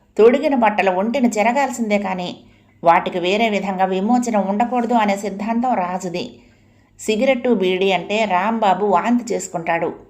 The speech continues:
రాజుకు అవి లేకపోతే క్షణం గడవదు. ప్రతిదీ టైం ప్రకారం ఒక పద్ధతిగా జరగాలి అని రాంబాబు అంటే, "టైం ఏమిటై గోంగూర,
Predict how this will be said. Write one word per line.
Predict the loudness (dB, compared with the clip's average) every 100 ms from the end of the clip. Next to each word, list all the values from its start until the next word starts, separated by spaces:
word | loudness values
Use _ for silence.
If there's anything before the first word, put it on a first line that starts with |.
| _ _ 0
రాజుకు | 2 4 0 0
అవి | 0
లేకపోతే | 2 0 0 -4 -4 -4
క్షణం | -6 -6 -2 -2
గడవదు. | -2 -2 -2 -4 -8 -14 _ _ _ _ 2
ప్రతిదీ | 4 4 0 0 0
టైం | 2 0 0
ప్రకారం | 0 -2 0 -2
ఒక | 0 2 0
పద్ధతిగా | 0 0 0 -2 0 -2
జరగాలి | 0 -2 0 -2 -2
అని | -2 0
రాంబాబు | 0 0 -2 0
అంటే, | -2 -4 -6 -6 -8 -20 _ _ _ 2
"టైం | 4 4
ఏమిటై | 4 2 2 0
గోంగూర, | 2 2 2 4 2 2